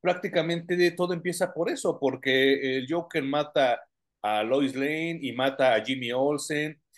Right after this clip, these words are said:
que, que, insisto, ya lo habíamos visto en Kingdom Come,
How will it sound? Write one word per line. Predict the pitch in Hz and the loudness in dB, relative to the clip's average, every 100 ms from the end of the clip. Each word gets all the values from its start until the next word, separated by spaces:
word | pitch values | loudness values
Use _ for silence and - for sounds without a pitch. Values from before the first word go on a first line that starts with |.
| _ _ _ | _ _ _
que, | - 185 175 175 147 | -2 0 -2 -8 -2
que, | 185 180 180 - | 2 4 2 0
insisto, | 175 185 226 180 | -4 -4 2 4
ya | 180 | 6
lo | |
habíamos | 190 185 180 | 6 4 0
visto | 170 170 | -4 -4
en | 156 | -6
Kingdom | - 175 165 160 | -4 0 0 2
Come, | 175 156 | 2 2